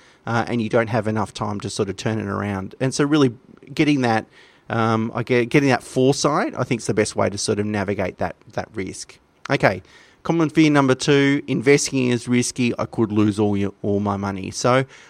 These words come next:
of course, we work hard to accumulate savings. Um, we make sacrifices, uh, you know, we make sacrifices in terms of not spending that money,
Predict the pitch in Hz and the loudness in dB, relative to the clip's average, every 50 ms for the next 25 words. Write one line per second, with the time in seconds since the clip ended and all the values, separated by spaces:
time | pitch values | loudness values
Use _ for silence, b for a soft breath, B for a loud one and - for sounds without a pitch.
0 | B B 147 - - 202 214 - - 226 202 175 160 151 - - 139 123 120 123 | B B -2 2 4 4 4 4 4 2 4 6 6 4 4 2 0 2 2 0
1 | 113 - 123 107 - - 123 117 120 120 113 113 - - - 107 101 104 110 101 | 0 -2 -2 -2 -2 -2 0 0 2 2 0 0 -2 -2 -2 -2 -2 -2 -2 -2
2 | 107 107 104 110 - 110 - - - b b b b b b b b 120 123 120 | -4 -4 -4 -6 -6 -8 -8 -10 -14 b b b b b b b b 0 0 2
3 | 120 127 - 143 147 147 151 147 143 - - 143 120 - - 135 - 139 131 123 | 0 2 2 4 4 4 4 2 2 0 0 0 0 0 -4 -4 -2 0 0 0
4 | 123 127 - - 127 120 120 120 117 117 117 113 113 - - - - _ - 120 | -2 -4 -2 0 2 2 4 4 4 2 0 -2 -4 -6 -6 -8 -8 _ -4 -2
5 | 117 113 110 113 110 110 110 107 104 117 123 117 110 104 107 104 107 104 104 - | 0 2 2 2 4 4 2 2 0 -2 -2 -2 0 0 -2 -2 -2 -4 -4 -4
6 | - 117 - - 104 110 104 - - 101 - 104 101 95 - 120 107 101 92 104 | -6 -6 -6 -2 -2 -2 -2 -2 -4 -12 -10 -10 -8 -6 -4 -4 -4 -4 -4 -6
7 | 95 92 69 - - - 135 131 135 131 131 127 117 117 - 120 117 113 113 113 | -6 -8 -10 -10 -4 0 0 2 2 2 0 0 0 0 -2 -2 -2 -2 0 0
8 | 110 110 107 | -2 -2 -4